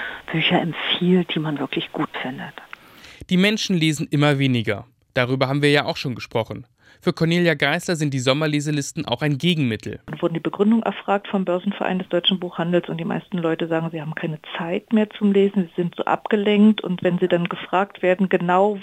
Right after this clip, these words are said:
Speaker 3: was ein Buch für sie bedeutet, haben viele Leute ja gesagt, es ist für sie eine Oase der Ruhe. Mit einem Buch sind sie ganz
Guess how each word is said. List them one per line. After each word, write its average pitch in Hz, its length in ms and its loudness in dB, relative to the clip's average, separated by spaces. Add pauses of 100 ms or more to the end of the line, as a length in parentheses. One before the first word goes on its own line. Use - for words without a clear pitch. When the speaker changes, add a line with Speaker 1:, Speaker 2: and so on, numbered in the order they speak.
Speaker 3:
was 190 160 0 (140)
ein 175 160 2
Buch 220 200 0
für 196 180 -2
sie 175 120 0
bedeutet, 185 640 2
haben 190 300 0
viele 196 200 2
Leute 190 260 4
ja 180 80 2
gesagt, 180 240 -2
es - 100 -6
ist - 100 -14
für - 80 -12
sie - 120 -12
eine 165 220 -4
Oase 165 440 -4
der 170 160 -4
Ruhe. 180 480 -4 (720)
Mit - 120 -6
einem 165 140 -4
Buch 175 200 -2
sind 170 180 -4
sie 170 80 -2
ganz 165 200 0